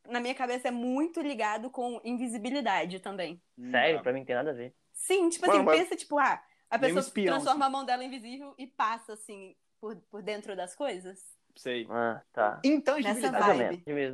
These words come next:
Speaker 3: mesmo.
Speaker 1: Intangibilidade. Ok.
Speaker 4: Uma vez eu tentei atravessar um vidro, mano. Mas
Speaker 2: Errado.
Speaker 1: Ah,
Speaker 4: eu não
Speaker 1: talvez
Speaker 4: dei
Speaker 1: não
Speaker 2: Estava
Speaker 1: tenha
Speaker 2: lá
Speaker 1: dado
Speaker 2: para
Speaker 1: certo.
Speaker 2: provar. Essa é a história pra outro
Speaker 3: En-,
Speaker 2: podcast.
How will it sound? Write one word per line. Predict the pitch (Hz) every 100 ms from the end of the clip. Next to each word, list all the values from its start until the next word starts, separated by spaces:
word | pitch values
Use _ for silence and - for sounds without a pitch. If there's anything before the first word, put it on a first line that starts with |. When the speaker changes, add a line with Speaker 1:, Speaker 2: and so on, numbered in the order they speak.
| 135
Speaker 3:
mesmo. | 254
Speaker 1:
Intangibilidade. | 247 196 277 254 214 156 160 160 143 160 170 - -
Ok. | 247 - 165 - _
Speaker 4:
Uma | 151 156
vez | 156 165 170
eu | 170
tentei | 185 180 180
atravessar | 165 160 151 - 151
um | 151
vidro, | 139 135 127
mano. | 127 110 - _ -
Mas | 123 127
Speaker 2:
Errado. | 120 107 101 - - _ - 175 - 160 _ _ - 208
Speaker 1:
Ah, | 220
Speaker 4:
eu | 143
não | 139
Speaker 1:
talvez |
Speaker 4:
dei |
Speaker 1:
não | 143
Speaker 2:
Estava | 143 147
Speaker 1:
tenha | 147 147
Speaker 2:
lá |
Speaker 1:
dado | - -
Speaker 2:
para | 160
Speaker 1:
certo. | -
Speaker 2:
provar. | 160 151 127 113 - - _ - - - - - -
Essa | 139 -
é | 156
a |
história | 156 151 151
pra | 165
outro | 156 190
Speaker 3:
En-, |
Speaker 2:
podcast. | 165 165 - 123 120 -